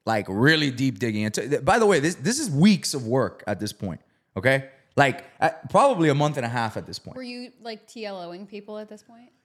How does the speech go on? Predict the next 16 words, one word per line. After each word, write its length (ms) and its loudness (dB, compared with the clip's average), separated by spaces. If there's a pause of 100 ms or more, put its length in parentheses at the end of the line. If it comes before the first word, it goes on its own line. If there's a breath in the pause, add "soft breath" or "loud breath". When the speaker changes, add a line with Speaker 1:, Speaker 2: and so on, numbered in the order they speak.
Speaker 1:
Yeah, 140 6
we 140 6
were 80 6
T 200 0
L 120 4
O'ing 280 6
them. 400 4
We 100 4
were 140 4
using 420 0
I 200 2
D 160 2
I. 440 2
We 160 0
were 160 0
d-, 120 -8